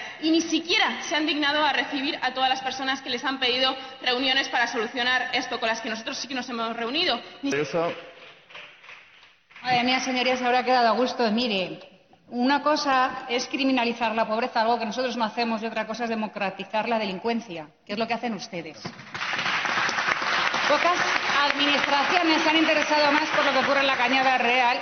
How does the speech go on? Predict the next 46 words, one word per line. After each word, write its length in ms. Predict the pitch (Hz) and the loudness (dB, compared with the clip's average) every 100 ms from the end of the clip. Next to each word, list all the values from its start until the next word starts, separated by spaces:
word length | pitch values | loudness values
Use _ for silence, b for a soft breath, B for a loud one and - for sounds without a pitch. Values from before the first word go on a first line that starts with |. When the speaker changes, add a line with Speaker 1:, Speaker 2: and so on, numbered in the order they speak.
| 247 | -2
Speaker 3:
y 40 | |
fruto 360 | - 269 311 311 | -2 0 2 4
de 80 | 311 | 4
un 100 | 285 | 4
pacto 240 | 294 294 | 2 0
entre 220 | 262 254 | 0 0
todas 220 | 262 294 | 2 4
las 160 | 311 294 | 4 2
administraciones, 1000 | 285 277 262 254 247 254 247 302 277 262 | 0 2 0 0 -2 -2 -2 -2 -2 -4
que, 140 | 254 - | -6 -8
que 120 | 277 | -8
yo, 100 | 370 - - | -10 -12 -14
yo 140 | 226 | -12
creo 140 | 269 311 | -6 -6
que 100 | 262 | -6
es 60 | |
lo 80 | 240 | -8
que 60 | 226 | -10
ustedes 260 | 208 226 | -6 -6
quieren 240 | - 214 208 | -6 -6 -2
ahora 140 | 202 | 0
dinamitar, 440 | 196 196 196 262 233 | 0 -4 -4 -4 -4
porque 240 | 208 202 | -6 -8
todo 120 | 233 | -4
aquello 280 | 240 254 240 | -4 -4 -8
que 100 | 226 | -8
suena 260 | - 220 196 | -10 -8 -8
a 40 | - | -4
pacto 280 | 214 214 185 | -4 -4 -6
y 80 | |
a 60 | 180 | -6
unidad 340 | 175 175 208 - - B B - | -6 -2 -2 -2 -10 B B -14
es 200 | 190 220 | -8 -4
algo 240 | 226 220 | -2 -2
que 100 | 196 | -2
va 200 | 196 202 | -4 -2
contra 280 | 208 190 180 | -4 -6 -8
su 120 | - | -10
esencia. 580 | 190 240 240 - 202 285 - b b b | -8 -6 -6 -6 -6 -6 -10 b b b
Gracias 420 | 226 302 311 311 | -4 -2 -2 -4
a 40 | 311 | -4
ese 180 | 311 294 | -8 -10
fruto 540 | - 294 285 262 311 | -10 -8 -4 -4 -4
de 100 | 262 220 | -8 -10
ese 220 | 220 214 | -8 -6
pacto 540 | 226 226 226 226 220 | -2 -4 -4 -8 -8